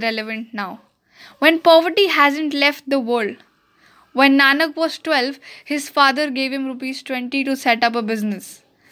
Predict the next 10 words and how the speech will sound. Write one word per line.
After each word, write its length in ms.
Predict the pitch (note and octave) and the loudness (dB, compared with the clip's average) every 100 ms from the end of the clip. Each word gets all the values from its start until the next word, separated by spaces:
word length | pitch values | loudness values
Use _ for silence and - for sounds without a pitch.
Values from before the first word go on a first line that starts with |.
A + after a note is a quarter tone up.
| _ - | _ -6
Nanak 420 | A3+ A#3 C4+ A#3+ | 0 2 2 0
bought 240 | A#3+ A#3+ A#3+ | -4 -6 -6
food 300 | C#4 C#4 A#3+ | -6 -6 -4
worth 260 | B3+ A#3 | -8 -8
rupees 320 | B3 B3 C4 C4 | -10 -8 -10 -6
twenty 420 | B3 A#3+ A#3+ B3+ | -2 -2 0 2
and 220 | B3 A#3+ | 4 2
gave 180 | A3+ A3 | 0 0
it 120 | G#3+ | 0
away. 360 | G#3+ G#3 F#3 | -2 -2 -4